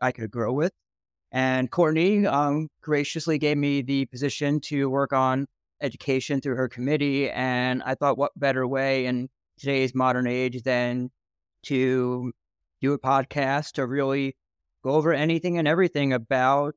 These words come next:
what it means to be an L G B T Q surgeon and what we can do for our patients. So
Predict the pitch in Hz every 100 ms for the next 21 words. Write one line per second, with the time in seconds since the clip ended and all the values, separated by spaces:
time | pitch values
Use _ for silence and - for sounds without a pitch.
0 | - 123 139 139 139 120 131 131 131 123
1 | 135 131 131 113 123 - 139 - 123 123
2 | 120 120 127 135 131 131 - 120 117 123
3 | 120 123 123 - 135 131 123 120 120 127
4 | 123 127 131 117 110 120 120